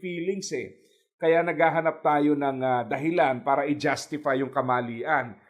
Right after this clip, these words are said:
sa halip na kilalanin yung pagkakamali.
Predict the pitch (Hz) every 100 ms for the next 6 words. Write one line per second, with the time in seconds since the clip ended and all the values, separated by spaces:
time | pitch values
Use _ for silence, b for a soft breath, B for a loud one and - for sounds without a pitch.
0 | b - 190 196 240 262 196 185 208 185
1 | 175 156 143 151 202 160 107 117 156 151
2 | 143 143 139 131 120 104 131 131